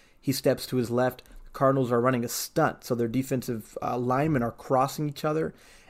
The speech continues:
and, and Dwayne runs right into that. He runs right into the defender. This sack, it's a nine-yard loss. It's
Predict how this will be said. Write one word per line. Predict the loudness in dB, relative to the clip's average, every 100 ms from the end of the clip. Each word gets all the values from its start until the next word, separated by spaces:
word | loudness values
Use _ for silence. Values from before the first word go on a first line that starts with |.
| -10
and, | -4 -2 -2
and | -4 -4 -6 -12 _ _
Dwayne | 0 2 4 4
runs | 4 2
right | 2 2 2
into | -4 -6 -4
that. | -4 -6 -10
He | -4
runs | -2 2
right | 4 4
into | 2
the | -2
defender. | -2 -2 -2 0 0
This | -2 -4
sack, | -2 0 -2 -6 -20 -20 _
it's | -6 0
a | 2
nine-yard | 2 2 4 4 4
loss. | 4 4 2
It's | -4 -10 -10